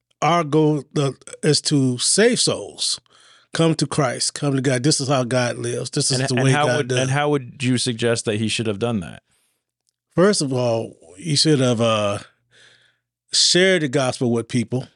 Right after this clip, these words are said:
Speaker 2: So going
Speaker 1: Share
Speaker 2: to
Speaker 1: the
Speaker 2: church
Speaker 1: truth with 'em.
Speaker 2: and listening to him preach, which is what he did.
Speaker 1: I think he did more of, like,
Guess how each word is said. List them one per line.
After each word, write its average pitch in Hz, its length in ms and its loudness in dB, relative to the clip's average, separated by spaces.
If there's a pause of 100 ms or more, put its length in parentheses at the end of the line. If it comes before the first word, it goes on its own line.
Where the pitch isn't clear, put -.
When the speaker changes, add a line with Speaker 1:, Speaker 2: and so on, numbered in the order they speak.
Speaker 2:
So 104 600 0
going 113 300 2
Speaker 1:
Share 202 160 6
Speaker 2:
to 196 80 6
Speaker 1:
the 113 80 4
Speaker 2:
church 117 60 4
Speaker 1:
truth 160 220 4
with 127 180 2
'em. 123 120 0
Speaker 2:
and 113 100 2
listening 117 400 0
to 110 80 0
him 107 160 0
preach, 95 340 -4
which 101 160 -4
is 98 200 -2 (180)
what 107 200 -4
he 101 140 -2
did. 90 400 -4 (1800)
Speaker 1:
I 143 100 -2
think 170 280 0
he 160 80 2
did 135 200 2
more 135 320 4
of, 117 100 -2
like, 117 600 -4